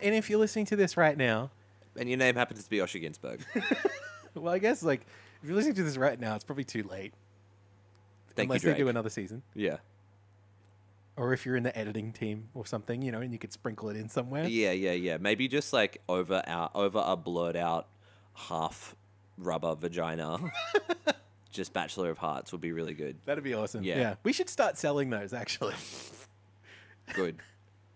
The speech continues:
Speaker 2: Good merch.
Speaker 1: Uh, anyway, we're at the rose ceremony, and interestingly enough, the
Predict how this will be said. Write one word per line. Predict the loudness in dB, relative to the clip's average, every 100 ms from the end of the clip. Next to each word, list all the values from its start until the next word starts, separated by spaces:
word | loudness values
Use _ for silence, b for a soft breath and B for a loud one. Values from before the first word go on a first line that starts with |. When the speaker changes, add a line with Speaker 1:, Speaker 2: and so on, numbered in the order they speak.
| -4
Speaker 2:
Good | -2 -2
merch. | -4 -2 -2 -6 -12 -16 -20 -20 4
Speaker 1:
Uh, | 6 8 8
anyway, | 6 6 6
we're | 4
at | 6
the |
rose | 8 8 6
ceremony, | 6 4 4 4 4
and | 4
interestingly | 4 0 0 2 4
enough, | 4 4 2 0 -6
the | 2 4 4